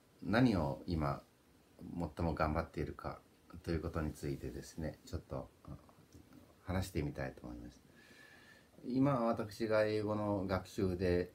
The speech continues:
えー、チャレンジしていることはですね、お、お、<clears throat> お、音楽で例えたらば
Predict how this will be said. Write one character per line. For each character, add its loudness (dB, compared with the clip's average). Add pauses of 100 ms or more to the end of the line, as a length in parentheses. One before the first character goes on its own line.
(140)
え 0
ー、 -20
チ 0
ャ 4
レ 4
ン 2
ジ -2
し -10
て -4
い 0
る -4
こ -16
と -10
は -6
で -10
す -16
ね、 -8 (1300)
お、 0 (100)
お、 -4 (300)
<clears throat> 4
お、 8
音 8
楽 4
で 0 (100)
例 4
え 4
た 0
ら 4
ば -2